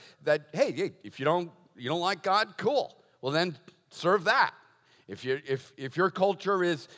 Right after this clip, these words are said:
I mean, if your manifesto is all about serving the world as far as doing what the world tells you to do, he's like, well, go ahead and do that too.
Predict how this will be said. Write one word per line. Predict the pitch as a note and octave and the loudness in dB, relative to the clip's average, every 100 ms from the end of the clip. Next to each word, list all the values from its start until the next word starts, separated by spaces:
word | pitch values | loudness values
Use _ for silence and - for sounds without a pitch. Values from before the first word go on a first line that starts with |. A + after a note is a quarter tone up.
| - | -10
I | |
mean, | E3 | -6
if | D#3 F#3 | -2 0
your | G#3 | 2
manifesto | F3 G3+ F#3+ - G3+ G3 F3 | 2 2 0 4 2 2 -6
is | D3+ | 0
all | F#3+ F#3 | 2 2
about | F3+ F3+ E3 - - | 2 2 2 -8 -18
serving | - G#3+ F#3+ E3 | -2 0 2 -2
the | D3+ | -2
world | D#3+ G#3 G3 F3+ D3+ | 0 4 4 2 -2
as | C#3+ | -4
far | F#3 E3+ | 2 2
as | D#3 | 2
doing | C3+ F3+ | 0 0
what | E3+ D3+ | 0 -2
the | |
world | D3 B3+ B3 | 2 4 4
tells | F#3 C3 | -2 -4
you | D3+ | -8
to | |
do, | C3 F3+ | -4 -2
he's | G#3+ D3+ | -2 -2
like, | F3 E3 - - - | -2 -2 -12 -20 -4
well, | C3 | -4
go | C3+ D3 | 2 6
ahead | D#3 F#3+ | 8 6
and | F3+ | 2
do | G3+ | 0
that | G#3+ A3 G3+ | 2 2 0
too. | B3+ C4 C3 | 4 4 2